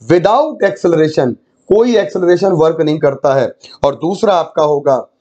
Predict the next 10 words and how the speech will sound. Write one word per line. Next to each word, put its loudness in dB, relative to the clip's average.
जो 4
आपका -2
वर्टिकल -2
डायरेक्शन 0
में, 0
जिसमें 0
acceleration -2
due 2
to 0
gravity 0